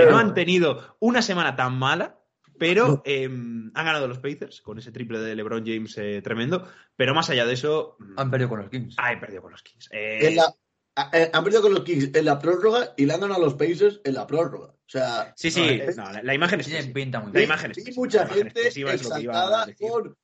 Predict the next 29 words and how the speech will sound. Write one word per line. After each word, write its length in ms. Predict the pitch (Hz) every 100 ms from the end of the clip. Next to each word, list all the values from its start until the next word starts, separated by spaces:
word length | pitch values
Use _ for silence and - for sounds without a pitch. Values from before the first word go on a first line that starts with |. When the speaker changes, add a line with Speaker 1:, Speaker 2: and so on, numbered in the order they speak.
| _
Speaker 2:
los 340 | 202 220 196 220
Lakers, 580 | 302 294 - 247 208
le 60 | 262
han 160 | 262 233
ganado 420 | 226 277 262 233
a 40 |
los 140 | 202 147
Pacers, 800 | 214 254 220 220 202 185 165 -
triple 300 | 262 269 226
de 100 | 220
LeBron 240 | 202 240
sobre 160 | 208 190
Agustín. 220 | 165 180
Vamos 180 | 175 175
a 40 |
ver. 140 | - - - _ _ _
Eh, 120 | 139
va-, 200 | 139 143
vamos 300 | 202 247 190
a 60 | 165
buscar, 440 | 143 139 - 135 120
eh, 60 |
brevemente 520 | 123 170 143 139 123
la 80 | 113
clasificación 460 | 110 117 120 113 123
de 40 |
la 80 | 120
Conferencia 360 | 117 123 120 131
Este. 260 | 135 214